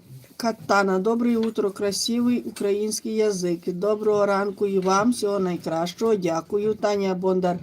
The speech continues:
а я більше слухаю, аніж дивлюся. Зрозуміла.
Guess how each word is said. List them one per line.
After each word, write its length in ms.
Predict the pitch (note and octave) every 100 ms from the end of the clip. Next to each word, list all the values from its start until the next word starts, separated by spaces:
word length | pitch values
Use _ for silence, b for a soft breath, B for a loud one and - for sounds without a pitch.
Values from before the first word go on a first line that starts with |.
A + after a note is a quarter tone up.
| B B B B B -
а 80 | G3+
я 260 | G#3+ A#3
більше 400 | A3 A3 A3 A3+
слухаю, 600 | G3+ G#3+ G3+ G3 F#3+ F#3+ G3
аніж 500 | G3 F#3 A3 A#3 -
дивлюся. 760 | F3+ F3+ E3 E3+ D#3+ F3+ E3 F3
Зрозуміла. 1040 | F3+ E3 E3+ B3 A3+ G3 F3+ E3 E3 D#3